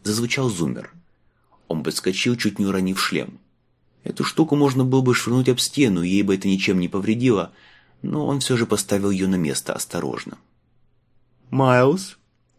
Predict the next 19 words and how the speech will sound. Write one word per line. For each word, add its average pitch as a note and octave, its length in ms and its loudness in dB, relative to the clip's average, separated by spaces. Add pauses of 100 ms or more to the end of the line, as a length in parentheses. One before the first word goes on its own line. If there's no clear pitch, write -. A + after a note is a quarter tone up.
раздался D#2+ 500 0
в D#2+ 80 0
интеркоме A#2 640 -2 (220)
голос C3+ 300 4
капитана F2+ 520 -6
Торна. D2 420 -6 (480)
"Ты F#3+ 120 6
как, G2+ 280 4
готов?" D#3+ 560 4 (840)
"Да, G#2 460 2
заходи". A2 500 -2 (600)
Он B2+ 100 -4
коснулся F2+ 460 -2
кодовой D#2+ 380 -2
пластины, A#2+ 460 -2
отпирающей D#2+ 580 -2
дверь. B1+ 380 -10 (920)
Вошел E2 400 -2
Торн, B2 440 0